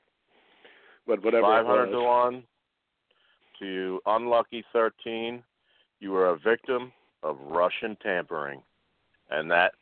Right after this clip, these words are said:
Speaker 2: was in the form of Alexander
Speaker 1: <laughs>
Speaker 2: Ovechkin.
Speaker 1: That, ladies and gentlemen, is a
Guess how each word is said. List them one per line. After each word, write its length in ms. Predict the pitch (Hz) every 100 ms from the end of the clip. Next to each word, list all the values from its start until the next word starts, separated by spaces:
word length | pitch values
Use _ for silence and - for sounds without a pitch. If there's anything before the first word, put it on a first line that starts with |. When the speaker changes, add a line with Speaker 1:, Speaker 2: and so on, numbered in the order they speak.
| - -
Speaker 2:
was 160 | 85
in 100 | 87
the 100 | 87
form 360 | 82 101 90 87
of 160 | 82 67 -
Alexander 720 | 87 87 80 90 87 90 90
Speaker 1:
<laughs> 40 |
Speaker 2:
Ovechkin. 720 | 87 85 87 85 - - 76 - _ _ _ - 147 _ _ 110 107
Speaker 1:
That, 340 | 117 120 -
ladies 280 | 113 104 98
and 100 | 98
gentlemen, 360 | 101 98 101
is 100 | 95
a 80 | 92